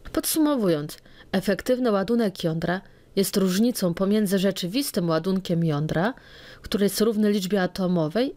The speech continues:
i efektem ekranowania. To, jak dokładnie wyliczyć efekt ekranowania, jest dość skomplikowane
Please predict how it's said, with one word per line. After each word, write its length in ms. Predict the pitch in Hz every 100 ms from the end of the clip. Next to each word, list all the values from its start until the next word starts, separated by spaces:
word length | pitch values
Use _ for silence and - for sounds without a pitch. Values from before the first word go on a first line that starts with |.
| -
i 60 |
efektem 500 | 277 - 185 - 180 170
ekranowania. 840 | 180 180 175 175 185 170 156 - - - - - - - - - - - - -
To, 280 | 226 202 - -
jak 200 | 190 175
dokładnie 540 | 196 - 285 269 196
wyliczyć 440 | 170 175 175 190 -
efekt 360 | 185 170 -
ekranowania, 800 | 175 - 170 165 160 151 160 233 - - - - - - -
jest 160 | 262 226
dość 200 | 262 -
skomplikowane 880 | - 247 240 233 226 214 208 165